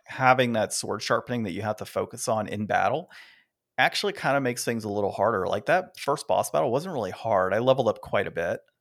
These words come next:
um, just to make sure I could get past it with no problem. And it took me a couple tries, right? 'Cause I just had to get that pattern down, right?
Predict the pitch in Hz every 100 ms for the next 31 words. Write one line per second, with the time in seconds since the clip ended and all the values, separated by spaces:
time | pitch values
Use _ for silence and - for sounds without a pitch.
0 | - 98 95 92 92 - - - 110 101
1 | - 90 - 92 101 90 - 120 113 123
2 | 120 135 135 143 143 _ - - - _
3 | - 135 131 156 214 277 - 349 349 -
4 | 123 - 98 92 113 156 101 98 131 -
5 | 120 110 101 110 104 101 101 92 - 95
6 | 95 98 95 92 92 95 101